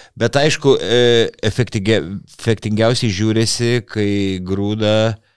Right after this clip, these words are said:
iš viršaus žemesni žaidėjai. Tai iš tų kiek žemesnių žinau, kad žemės traukos dėsniai beveik negalioja. Na, šiek tiek liūdnai pagarsėjusiam, e, Osbornui, iš Gargždų,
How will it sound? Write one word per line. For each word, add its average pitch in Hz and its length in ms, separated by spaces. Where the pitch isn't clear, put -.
iš - 180
viršaus 107 640
žemesni 104 560
žaidėjai. 95 520
Tai 95 220
iš - 180
tų 123 140
kiek 107 240
žemesnių 104 680
žinau, 104 320
kad 107 240
žemės 107 460
traukos 107 400
dėsniai 104 420
beveik 101 360
negalioja. 101 960
Na, 110 320
šiek 101 180
tiek 123 200
liūdnai 123 340
pagarsėjusiam, 117 920
e, 113 80
Osbornui, 135 680
iš 117 160
Gargždų, 139 440